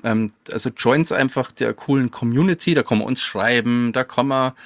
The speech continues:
alle anderen, äh, äh, Aftershows und Pre-Shows und so, äh, sich anhören. Ähm, das kostet fast nix.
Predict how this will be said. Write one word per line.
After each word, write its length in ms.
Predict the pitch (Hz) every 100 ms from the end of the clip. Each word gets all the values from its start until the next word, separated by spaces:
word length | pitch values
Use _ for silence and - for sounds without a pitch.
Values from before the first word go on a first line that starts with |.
| - _ _
alle 260 | - 131 147
anderen, 480 | 101 120 123 120 123
äh, 300 | 123 120 120
äh, 400 | 117 - 131 120 - - -
Aftershows 800 | 110 - 135 - 117 117 -
und 260 | - 139 113
Pre-Shows 560 | - 123 123 120 120 120
und 140 | 117
so, 360 | - 117 113 -
äh, 320 | - 113 117
sich 240 | - 117
anhören. 540 | 104 123 117 117 120 120 - - - _ _ _ _
Ähm, 240 | - 107 104
das 160 | -
kostet 400 | - 120 - 123
fast 300 | - 113 -
nix. 500 | 120 123 - - -